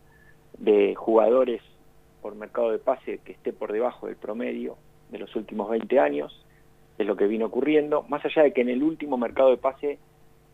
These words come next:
eh, lo que ocurrió fue que Gimnasia no trajo jugadores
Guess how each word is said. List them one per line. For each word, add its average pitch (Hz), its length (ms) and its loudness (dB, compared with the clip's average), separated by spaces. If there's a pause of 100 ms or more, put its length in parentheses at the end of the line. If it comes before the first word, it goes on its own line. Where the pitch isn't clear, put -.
(240)
eh, 101 560 -10
lo 107 160 -6
que 113 80 -4
ocurrió 120 360 2
fue 120 160 -6
que - 100 -10
Gimnasia 120 360 -10
no 113 140 -8
trajo 113 300 -4
jugadores 120 540 -2